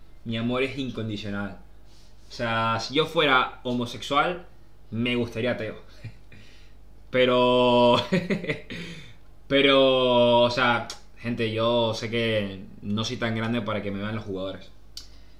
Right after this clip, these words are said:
Aunque bueno, está esa historia que nunca les he contado porque es una historia delicada, que es la única vez que me ha hecho dudar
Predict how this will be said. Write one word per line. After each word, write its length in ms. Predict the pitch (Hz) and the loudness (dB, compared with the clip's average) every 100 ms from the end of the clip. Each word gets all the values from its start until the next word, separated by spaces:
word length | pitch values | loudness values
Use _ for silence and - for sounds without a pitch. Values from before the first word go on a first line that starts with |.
| - - - - - | -18 -18 -18 -18 -6
Aunque 300 | 147 165 160 | 2 2 4
bueno, 480 | 170 185 135 101 87 | 4 4 4 -2 -8
está 380 | - - - 160 | -8 -8 -2 0
esa 120 | 175 | 0
historia 360 | 185 180 180 175 | -2 0 2 4
que 100 | 147 | 2
nunca 260 | 147 151 156 | 0 0 0
les 240 | 143 135 | 0 -2
he 40 | |
contado 720 | 131 135 120 143 156 190 175 - - | -2 -2 4 4 4 2 -2 -12 -8
porque 960 | 113 104 - 104 101 98 95 92 87 - | -6 -6 -6 -4 -2 -4 -6 -6 -8 -10
es 180 | 107 - | -12 -6
una 200 | 120 110 | -6 -6
historia 280 | - 113 | -6 -4
delicada, 680 | 107 104 101 120 139 180 - - - - - - - - - - | -4 -4 -2 -2 -2 -4 -10 -18 -18 -18 -18 -18 -18 -18 -18 -14
que 80 | - | -6
es 80 | 120 | 0
la 80 | 139 | 0
única 240 | 139 131 | 2 2
vez 220 | 127 139 | 4 2
que 160 | - 147 | -2 -4
me 100 | 131 | -4
ha 40 | |
hecho 180 | 123 143 | -2 -2
dudar 480 | 120 117 139 - | 0 0 0 -4